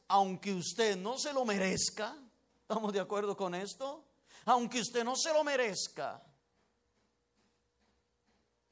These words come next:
se lo voy a dar. Voy a perdonar tus pecados, aunque usted no se lo merezca". ¿Y qué dice Pablo? ¿Cómo debemos de estar en esa gracia?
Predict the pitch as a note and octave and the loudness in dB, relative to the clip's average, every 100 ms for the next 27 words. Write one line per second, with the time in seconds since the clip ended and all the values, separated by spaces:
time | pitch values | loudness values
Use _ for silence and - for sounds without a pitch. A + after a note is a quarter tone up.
0 | _ _ - - D#3 B2+ D#3+ C#3 G#2 E2+ | _ _ -16 -10 -6 -4 -4 -4 -8 -10
1 | - _ _ _ _ _ - C#3+ D#3+ - | -14 _ _ _ _ _ -8 -4 -2 -4
2 | C3+ A#2 A#2 C3+ F3+ F3+ F3+ - D#3+ - | -6 -6 -8 -6 -6 -8 -14 -14 -14 -12
3 | G#2+ G2 G#2 A2 - _ _ _ - D3 | -14 -14 -20 -20 -20 _ _ _ -8 -4
4 | B2+ B2+ - B2 A2 - F#3+ A#3 C#4+ _ | -4 -8 -12 -12 -12 -10 -10 -10 -12 _
5 | _ _ _ _ _ _ _ _ _ _ | _ _ _ _ _ _ _ _ _ _
6 | A2+ D#3+ F#3+ - A#2+ G2+ F2+ F2 - - | -16 -12 -10 -12 -14 -18 -20 -20 -20 -20
7 | - _ _ _ _ _ - F#3+ C#4+ E4 | -20 _ _ _ _ _ -10 -8 -4 -2
8 | D#4 G#3 A3+ A3 G3 F#3 F#3+ C#4+ C#4+ C4+ | -2 -2 -2 0 0 0 0 0 2 0
9 | C4 A#3 A3+ A#3 A3+ A3 A3 G#3 G3+ A3+ | -2 -2 -4 -2 -4 -4 -6 -6 -6 -6
10 | B3 D4 C#4+ | -6 -8 -12